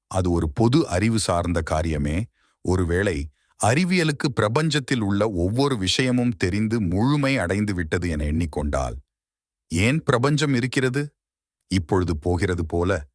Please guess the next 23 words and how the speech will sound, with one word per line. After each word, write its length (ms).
ஏன் 240
அது 200
போய்க் 320
கொண்டிருக்கிறது? 680
அதற்கு 380
எதுவும் 320
அர்த்தம் 400
இருக்கிறதா?" 540
என்ற 260
கேள்விகள் 580
எல்லாம் 300
இன்னும் 300
அப்படியே 440
இருக்கும் 460
என்று 280
தெளிவாக 500
தெரியவில்லையா? 760
இப்பொழுது 420
நிலைமை 460
மிகவும் 500
நம்பிக்கையற்றதாக 1120
இருக்கும். 400
இது 160